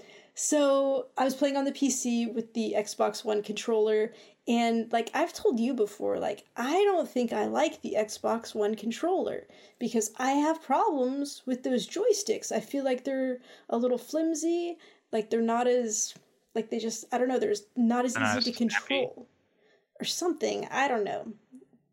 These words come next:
Speaker 1: They're, like,
Speaker 2: The
Speaker 1: too f-
Speaker 2: PlayStation One feels a little more snappy. I'm reaching around grabbing, um, control. Yeah.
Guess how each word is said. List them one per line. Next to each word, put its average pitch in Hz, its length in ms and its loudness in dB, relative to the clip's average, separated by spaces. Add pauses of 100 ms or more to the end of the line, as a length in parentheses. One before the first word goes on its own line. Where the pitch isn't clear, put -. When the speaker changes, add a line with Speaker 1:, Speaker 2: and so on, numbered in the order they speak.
Speaker 1:
They're, 247 140 4
like, 220 180 0
Speaker 2:
The 294 100 4
Speaker 1:
too 302 140 2
f- 285 80 -4
Speaker 2:
PlayStation 160 640 2
One 113 500 4
feels 120 280 2
a - 20 4
little 110 160 4
more 101 160 0
snappy. 120 640 0
I'm 104 240 -2
reaching 101 380 -6
around 98 280 -4
grabbing, 101 420 -4
um, 139 460 -8
control. - 320 -6
Yeah. 110 280 2